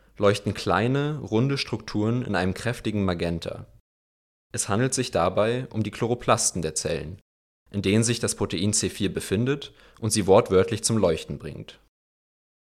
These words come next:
Die mittlere Aufnahme zeigt ein netzartiges Muster in grüner Färbung. Die Konturen der Zellen sind deutlich sichtbar. Das Protein fluoresziert hier grün in der Zellmembran, welche das Zelleninnere von seiner Umgebung trennt und es damit schützt.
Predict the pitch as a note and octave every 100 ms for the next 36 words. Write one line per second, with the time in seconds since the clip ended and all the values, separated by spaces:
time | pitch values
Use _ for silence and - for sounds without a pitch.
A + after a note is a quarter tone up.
0 | _ - G2+ D#3+ B2+ F2+ D#2 B1 - F2+
1 | D#2+ D#2+ F2 A#2 E3+ - _ _ - -
2 | A2 A2 G#2 A2 - - G#2+ A2 G#2+ -
3 | G#2+ A#2 - E2+ C#2+ - F#2 G2 G#2 A#2
4 | E2 - E2 - - G#2 A2 _ _ _
5 | _ _ _ _ G2 - G2 - C#3 D#3
6 | - - F#2 A2 A#2 F2+ - G2+ - G#2
7 | - E2 - - E2 - _ _ _ _
8 | _ _ _ - F#2+ - A2+ A2 E2 B2+
9 | E3 - G#2 G2+ - - B2+ C3 A2 F#2
10 | G#2+ A#2+ C#3+ A#2 A2+ - F#2+ F#2 D#2+ D#2+
11 | D2+ D#2 E2+ B2 - _ _ _ _ G2+
12 | A2+ D3+ A2+ A2+ - G#2+ F#2 G2 C3 C3
13 | C#3 D#3 - A#2 G2+ G2 F2 F#2 F#2 A2
14 | G2 - F#2 G#2+ D3 - G#2+ F#2+ F#2+ F#2+
15 | F#2 - - - -